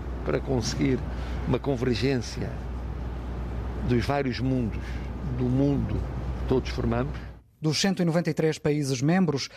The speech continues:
Speaker 2: espera-se que mais de dez chefes de Estado ofereçam discursos virtuais na terça-feira. O presidente da França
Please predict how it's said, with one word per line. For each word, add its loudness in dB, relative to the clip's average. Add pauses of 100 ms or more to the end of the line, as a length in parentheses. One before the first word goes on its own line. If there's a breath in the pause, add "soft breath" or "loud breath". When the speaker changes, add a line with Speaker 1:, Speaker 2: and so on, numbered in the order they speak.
(100)
Speaker 2:
espera-se 0
que 0
mais 2
de 2
dez 2
chefes 0
de 2
Estado 0
ofereçam 0
discursos 0
virtuais 2
na 4
terça-feira. 0 (380 loud breath)
O 4
presidente 2
da 4
França 0